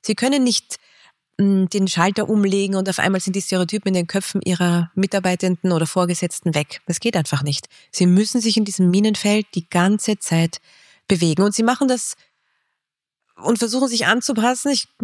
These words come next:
sage ich noch eine andere Studie in dem Kontext. Die Forschung hat sehr schön nachgewiesen, dass je höher ich aufsteige in der Hierarchie, desto mehr Redezeit wird mir zugestanden.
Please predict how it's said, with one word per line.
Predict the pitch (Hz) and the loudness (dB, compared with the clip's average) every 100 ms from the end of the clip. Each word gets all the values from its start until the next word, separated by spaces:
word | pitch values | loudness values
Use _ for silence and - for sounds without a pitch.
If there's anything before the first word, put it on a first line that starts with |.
| 208 214 | -2 0
sage | - 214 | 0 0
ich | 220 | 0
noch | 214 | 0
eine | 214 - | 0 0
andere | 226 254 | 0 -2
Studie | - 247 | -2 -2
in | 226 | -2
dem | 233 | -4
Kontext. | 220 226 254 247 - - _ _ _ _ _ _ - | -2 -2 -2 -6 -10 -16 _ _ _ _ _ _ -8
Die | 269 202 | -4 0
Forschung | 202 208 220 | 0 0 0
hat | 220 | 0
sehr | - 214 | -2 -2
schön | 220 | 0
nachgewiesen, | 190 185 208 233 240 | 0 -2 -2 -2 -2
dass | 220 - | -4 -2
je | 196 | 0
höher | 180 233 | 0 -2
ich | 226 - | -2 -2
aufsteige | 190 - 196 190 | -2 -2 -2 -2
in | - 185 | -2 -2
der | |
Hierarchie, | 156 180 165 165 208 311 - _ - _ - | -2 -2 -2 -2 -2 -4 -6 _ -20 _ -6
desto | 180 185 | -2 0
mehr | 185 185 | 2 2
Redezeit | 196 202 202 185 | 0 -2 -2 -2
wird | 185 | -2
mir | 190 | -2
zugestanden. | - 160 151 - - - | -2 -4 -4 -6 -8 -8